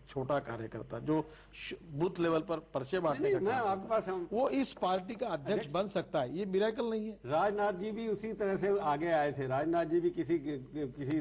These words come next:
Speaker 2: नेहरू या गांधी या किसी ऐसे परिवार से नहीं आए थे, राजनाथ जी भी कार्यकर्ता चल करके अध्यक्ष पर आए।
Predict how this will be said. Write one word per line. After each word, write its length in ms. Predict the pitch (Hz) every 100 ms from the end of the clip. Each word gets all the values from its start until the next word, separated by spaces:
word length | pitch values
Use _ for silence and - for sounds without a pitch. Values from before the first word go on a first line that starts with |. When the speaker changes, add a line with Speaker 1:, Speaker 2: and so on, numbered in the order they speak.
| 135
Speaker 2:
नेहरू 320 | 127 110 131 151
या 140 | 143
गांधी 420 | 123 127 135 147 139
या 60 |
किसी 300 | 127 131 139 135
ऐसे 240 | 127 127
परिवार 340 | 131 123 117
से 120 | 117 120
नहीं 140 | 123
आए 160 | 107 104
थे, 200 | 120 156 - - -
राजनाथ 340 | 117 139 147 151
जी 120 | 151
भी 100 | 170
कार्यकर्ता 560 | 147 127 135 139 147 139
चल 220 | 139 117
करके 260 | 131 120
अध्यक्ष 320 | 135 98 107 -
पर 200 | 120 104
आए। 260 | 110 107